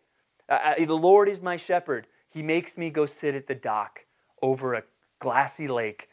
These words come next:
with the mountain in the background." That's what he describes in verses two and three.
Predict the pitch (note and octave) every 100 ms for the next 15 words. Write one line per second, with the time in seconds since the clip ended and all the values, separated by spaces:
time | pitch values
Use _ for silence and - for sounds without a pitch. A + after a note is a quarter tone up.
0 | - C3 - C3+ A#2+ A#2 A#2+ G#2+ G#2 G#2
1 | G2 G#2+ G#2 G2+ C3+ E3+ A3+ G#3 F#3+ G3
2 | - C#3 C#3 C#3+ C#3 C#3 C#3 C#3+ - C3
3 | A#2+ B2+ _ _ _ C3+ C3+ D#3 F#3 A#2+